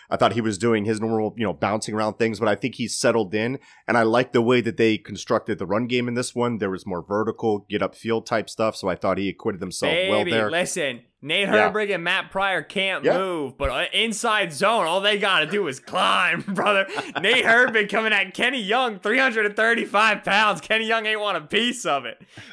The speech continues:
Speaker 2: Man,
Speaker 1: <laughs>
Speaker 2: Nate Herbig. They called him Big Island at Stanford. <laughs> He's in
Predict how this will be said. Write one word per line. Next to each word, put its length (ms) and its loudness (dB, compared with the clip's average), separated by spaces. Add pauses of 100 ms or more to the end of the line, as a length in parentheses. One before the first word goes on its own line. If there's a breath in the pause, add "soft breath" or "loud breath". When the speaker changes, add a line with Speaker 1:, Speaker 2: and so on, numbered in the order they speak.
(120)
Speaker 2:
Man, 460 4
Speaker 1:
<laughs> 20 -2
Speaker 2:
Nate 220 2
Herbig. 400 0 (220 loud breath)
They 80 -4
called 220 0
him 100 -4
Big 220 0
Island 720 0
at 220 -4
Stanford. 680 -2
<laughs> 40 -10
He's 240 -4
in 160 -2